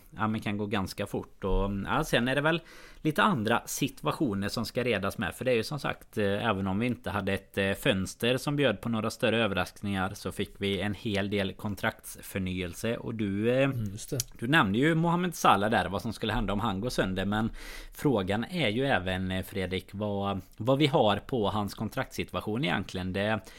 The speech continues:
Speaker 1: det började ju förra veckan att ryktas om att han kräver en, ja, men lite mer än en fördubbling av sin lön egentligen. Pratades om femhundratusen pund i veckan. Det är, eh, det är en lön,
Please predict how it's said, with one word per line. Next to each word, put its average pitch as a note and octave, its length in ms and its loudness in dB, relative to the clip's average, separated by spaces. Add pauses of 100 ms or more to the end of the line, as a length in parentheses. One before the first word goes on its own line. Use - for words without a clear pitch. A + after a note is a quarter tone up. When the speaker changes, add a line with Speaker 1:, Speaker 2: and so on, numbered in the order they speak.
(220)
Speaker 1:
det G#2 60 -8
började A#2 440 4
ju D#3+ 240 4
förra C3+ 260 2
veckan A2 340 0
att A2+ 60 0
ryktas G2 380 -4
om G2+ 160 -2
att F#2+ 140 0
han G#2+ 120 -2
kräver F#2 400 0
en, F#2 300 0
ja, A2+ 80 2
men D#3 120 2
lite E3 200 0
mer B2+ 120 4
än A#2 140 2
en A2+ 60 -2
fördubbling A#2 600 0
av A#2+ 160 -2
sin A#2+ 220 -2
lön G#2+ 240 2
egentligen. G2 460 -2
Pratades G2+ 500 -4
om G#2 120 -2
femhundratusen G#2 760 -2
pund G2 400 -2
i G#2 160 0
veckan. A#2+ 600 0 (360)
Det F#2+ 320 0
är, G#2+ 240 4
eh, A2+ 220 2
det G#2 100 2
är B2 40 4
en D#3+ 120 2
lön, D#3+ 280 4